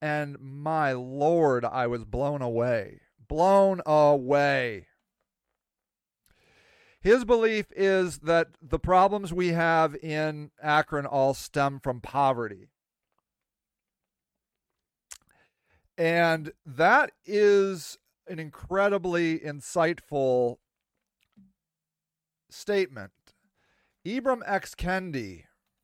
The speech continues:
have you read any of his books? Recommend it. Ibram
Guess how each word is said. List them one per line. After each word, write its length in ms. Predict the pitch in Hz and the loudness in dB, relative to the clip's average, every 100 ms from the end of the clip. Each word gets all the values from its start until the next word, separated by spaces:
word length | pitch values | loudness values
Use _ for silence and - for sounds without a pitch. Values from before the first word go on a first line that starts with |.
| _ _ _ _ | _ _ _ _
have 160 | 139 143 | -14 -10
you 80 | |
read 220 | 151 175 196 | -4 -4 -4
any 180 | 196 | -4
of 140 | 196 180 | -6 -4
his 240 | 185 180 | -4 -6
books? 580 | 170 190 196 - - - _ _ _ _ _ _ | -6 -6 -6 -12 -20 -20 _ _ _ _ _ _
Recommend 640 | 143 160 156 139 151 143 123 | -6 -6 -8 -8 -6 -4 -6
it. 340 | 113 - _ _ _ _ _ _ _ _ _ | -6 -8 _ _ _ _ _ _ _ _ _
Ibram 380 | 160 214 226 214 | -8 -4 -4 -4